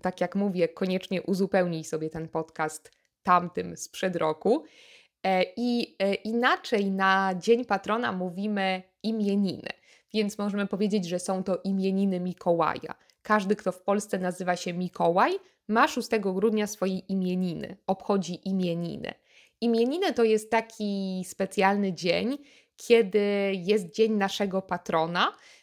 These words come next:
i wtedy trochę świętujemy.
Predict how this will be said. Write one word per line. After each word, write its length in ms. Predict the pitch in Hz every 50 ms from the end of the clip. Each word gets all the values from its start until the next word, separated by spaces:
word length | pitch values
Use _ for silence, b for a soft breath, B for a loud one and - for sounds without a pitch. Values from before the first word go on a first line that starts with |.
| B B _ -
i 320 | 220 262 302 339 330 - - -
wtedy 460 | - - - 208 202 185 214 196 196
trochę 340 | - - 202 202 208 208 196
świętujemy. 1040 | - - - - 220 220 208 196 196 - - 185 185 143 185 170 147 131 - -